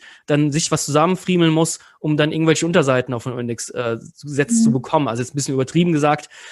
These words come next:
Speaker 1: aber es gibt so viele, sehr, sehr viele technische Stellschrauben auch. Also ist der Quellcode auch sauber, ist das alles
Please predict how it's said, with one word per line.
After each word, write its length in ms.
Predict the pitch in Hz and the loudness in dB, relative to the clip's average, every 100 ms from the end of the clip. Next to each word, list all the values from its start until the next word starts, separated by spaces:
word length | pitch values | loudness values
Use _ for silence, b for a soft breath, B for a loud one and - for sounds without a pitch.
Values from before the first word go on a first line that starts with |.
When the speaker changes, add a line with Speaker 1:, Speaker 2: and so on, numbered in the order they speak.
| B B | B B
Speaker 1:
aber 180 | 131 | -2
es 80 | 147 | 0
gibt 140 | - - | -2 -2
so 100 | 156 | -2
viele, 460 | - 190 196 190 | -2 0 4 4
sehr, 200 | 139 180 | 6 4
sehr 140 | 180 170 | 4 2
viele 260 | - 170 | 2 0
technische 460 | 165 208 - - 143 | 0 -4 -4 -4 -4
Stellschrauben 680 | - 165 170 - 113 110 | 0 2 0 -2 -4 -4
auch. 220 | - 113 - | -6 -8 -6
Also 180 | 120 | -6
ist 120 | 131 147 | -4 -6
der 60 | |
Quellcode 600 | - - 165 170 156 143 | -6 0 2 2 0 0
auch 120 | 123 127 | 0 -2
sauber, 360 | 135 139 135 | 0 2 2
ist 140 | 127 - | 0 -4
das 140 | 123 | -6
alles 340 | 139 143 - | -2 -2 -4